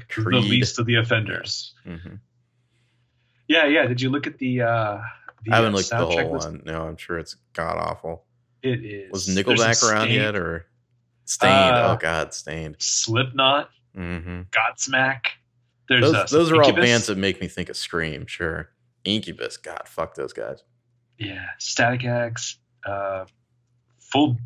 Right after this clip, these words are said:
Speaker 1: Devil Jacket.
Speaker 2: The, the moral of the story here is that the year two thousand fucking sucked. God.
Speaker 1: Yeah, yeah. I just, I feel like I didn't appreciate the Scream two soundtrack nearly as much as I should have.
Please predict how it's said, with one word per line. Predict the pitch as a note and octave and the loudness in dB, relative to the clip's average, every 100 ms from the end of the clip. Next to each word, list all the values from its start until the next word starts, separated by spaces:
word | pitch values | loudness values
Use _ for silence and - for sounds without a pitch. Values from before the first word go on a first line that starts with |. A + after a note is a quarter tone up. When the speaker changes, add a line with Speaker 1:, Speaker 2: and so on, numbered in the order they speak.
| - | -2
Speaker 1:
Devil | C3 C#3+ C#3 D#3 C3+ | 2 4 4 2 -2
Jacket. | A#2+ C#3 B2 B2+ F#3+ - - _ _ _ - - | 0 2 2 0 -4 -6 -20 _ _ _ -20 -2
Speaker 2:
The, | C#3+ D3 C#3+ | 2 2 2
the | D#3+ | 2
moral | E3+ F#3 C#3 | 4 4 4
of | |
the | G#2+ | 2
story | A#2 G2+ | 2 2
here | F#2 F#2 | 4 2
is | |
that | F#2+ F2+ | 0 -6
the | |
year | A#2 B3 | -4 -4
two | - G#2+ | -4 -4
thousand | E2 F#2 D#2+ - | 0 0 -2 -10
fucking | - E3+ - - | -8 -8 -8 -12
sucked. | - - - - - - _ _ _ _ _ - | -8 -8 -8 -12 -14 -20 _ _ _ _ _ -2
God. | F2+ G2+ - - _ - | 2 2 0 -8 _ -16
Speaker 1:
Yeah, | - - - _ | -16 -16 -20 _
yeah. | G#2+ G2 G2 - _ _ _ _ _ _ _ _ _ _ _ _ _ _ _ - | -4 -4 -6 -16 _ _ _ _ _ _ _ _ _ _ _ _ _ _ _ -2
I | D#3 | 0
just, | B3 - - - | 0 -2 -4 2
I | D#3 | 2
feel | F#3 G#3 A3+ | 2 -4 -8
like | G#3 G3+ | -6 -2
I | G3+ | -2
didn't | G3+ G#3+ G#3+ | -2 -8 -8
appreciate | A3+ - G#3+ - A#3+ | -12 -10 -8 -6 -8
the | F#3+ | -8
Scream | - A#3+ A#3 | -8 -8 -6
two | - B3+ | -2 -2
soundtrack | - F3+ F3 F3+ E3+ | -2 -8 -6 -6 -6
nearly | E3 F3 G3 | -4 -2 2
as | E3 | 2
much | E3 - | 0 -2
as | F3 | -2
I | D4+ | 0
should | - - D#3 | 0 0 0
have. | B2 - | -2 -4